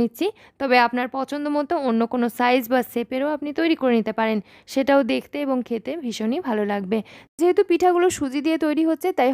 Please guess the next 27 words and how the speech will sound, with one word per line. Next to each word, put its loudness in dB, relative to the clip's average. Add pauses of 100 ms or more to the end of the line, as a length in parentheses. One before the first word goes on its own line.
হজমের 0
সমস্যা -4
হওয়ার 2
সম্ভাবনা 0 (120)
কম, 4 (380)
আর 4
যারা 6 (100)
হাতের -2
কাছে -2 (100)
চালের 0
গুঁড়ি -4
পাচ্ছে 0
না 0 (140)
তাদের 2
জন্যও 0
কিন্তু 0 (100)
সোনায় 0
সোহাগা। -2 (460)
এবারে 8
আমি -2
একটা -6
প্যান 0 (100)
বসিয়ে -4
নিয়েছি -6 (160)
আর 2
প্যানের 0
মধ্যে -2